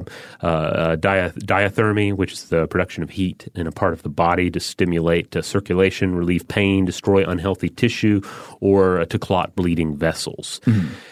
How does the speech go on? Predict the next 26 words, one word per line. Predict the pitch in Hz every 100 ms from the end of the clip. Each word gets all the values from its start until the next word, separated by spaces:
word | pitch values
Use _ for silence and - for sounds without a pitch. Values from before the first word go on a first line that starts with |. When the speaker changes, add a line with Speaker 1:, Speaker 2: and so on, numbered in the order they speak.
| -
Speaker 1:
And, | 107 104 101
uh, | 101
during | 104 156
this | 131 120
time, | 110
Raytheon | 101 95 101 98 101 90 87 85
grew | 95 92 92
enormously | 87 85 85 82 - 82
as | 78 78
well, | 80 78 67 - - - -
uh, | 80 76
you | 87
know, | 87
becoming | 95 - 113 107 98 90
the, | 90 82 82 87
the, | 87
the | 85
major | 90 90 85
U | 82 87 80
S | -
defense | - 85 76
contractor | - 80 76 82 - - 76
that | 80 -
we | 80
know | 76 71
today. | - 71 85 82 76